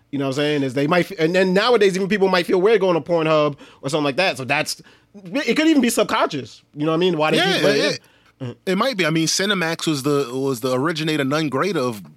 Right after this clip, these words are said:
Speaker 2: people, like, straight up piping on screen, but those shows was terrible. Like, it was
Speaker 1: Yeah.
Speaker 2: they, all they had was, was, was, uh, graphic sexual content. H B O said, You know what?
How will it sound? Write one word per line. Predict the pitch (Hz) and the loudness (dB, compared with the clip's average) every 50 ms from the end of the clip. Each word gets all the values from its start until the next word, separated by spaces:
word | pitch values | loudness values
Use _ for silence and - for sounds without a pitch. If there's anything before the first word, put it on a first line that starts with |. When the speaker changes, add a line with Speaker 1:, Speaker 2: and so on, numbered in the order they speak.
| _ | _
Speaker 2:
people, | - - 160 123 135 135 123 110 101 90 90 | -14 -12 -10 -6 -6 -6 -8 -8 -14 -20 -14
like, | - 117 117 110 104 | -10 -10 -8 -8 -6
straight | - - 147 143 143 | -6 -4 -4 -4 -4
up | 139 131 - - _ | -4 -4 -6 -8 _
piping | - 139 156 180 - 160 143 | -6 -6 -6 -4 -4 -4 -2
on | 135 127 127 123 | -2 -2 -4 -4
screen, | - - - - 165 185 175 143 | -8 -8 -8 -8 -6 -6 -4 -4
but | 131 127 127 - - | -4 -4 -6 -8 -12
those | 98 110 107 127 147 143 | -12 -8 -6 -4 -4 -4
shows | - - 156 143 139 131 113 104 | -4 -4 -4 -4 -4 -4 -6 -6
was | 127 110 - | -8 -10 -8
terrible. | - - 175 196 156 123 107 104 101 | -6 -4 -2 -2 -2 -2 -4 -6 -6
Like, | 107 120 127 131 | -6 -4 -2 0
it | |
was | 151 139 131 127 | 0 0 0 2
Speaker 1:
Yeah. | 151 156 | 2 2
Speaker 2:
they, | 151 143 139 135 | 2 2 2 0
all | 175 196 214 226 214 196 | 0 0 0 2 0 0
they | 180 165 | 0 0
had | 156 156 165 165 156 151 | 0 0 0 0 0 0
was, | 147 139 139 135 120 - - - - - - - - _ - | 0 0 -2 -2 -4 -8 -14 -20 -20 -20 -20 -20 -20 _ -6
was, | 139 135 135 131 123 131 | -4 -2 -2 -2 -4 -4
was, | 135 127 127 110 - 120 113 98 92 | -6 -6 -6 -8 -10 -14 -18 -18 -14
uh, | 113 117 120 117 113 110 104 104 | -12 -10 -10 -10 -12 -12 -14 -12
graphic | 98 123 123 135 131 - 139 - | -12 -10 -10 -10 -10 -10 -8 -6
sexual | - - 143 135 - - 139 120 123 | -6 -4 -4 -4 -4 -6 -6 -6 -6
content. | - - 127 120 120 117 - 120 104 - - - - - _ _ _ _ - | -6 -8 -8 -8 -8 -8 -10 -10 -10 -12 -14 -20 -20 -20 _ _ _ _ -6
H | 175 185 - - | -4 -4 -4 -4
B | 156 202 | -4 -4
O | 208 202 | -4 -4
said, | 196 - - 180 160 151 151 147 | -4 -4 -4 -2 -2 -4 -4 -6
You | 185 202 | -8 -6
know | 202 196 | -4 -2
what? | 190 196 190 180 | -2 -2 -2 -4